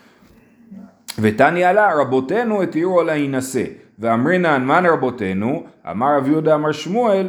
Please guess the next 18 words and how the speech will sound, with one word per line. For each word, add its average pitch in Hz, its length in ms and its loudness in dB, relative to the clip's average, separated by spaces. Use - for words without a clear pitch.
בית 135 300 -4
דינא 180 220 0
דשרו 151 560 0
מישחא, 113 560 -2
וסבר 226 460 2
לה 202 140 2
כרבי 160 340 -2
יוסי." 127 400 0
יש 214 160 2
בית 170 200 0
דינא 220 200 0
דשרו 165 540 2
מישחא, 131 340 -4
בית, 110 200 -6
בית 190 280 2
הדין 170 320 2
שהתירו 180 560 0
שמן, 143 400 0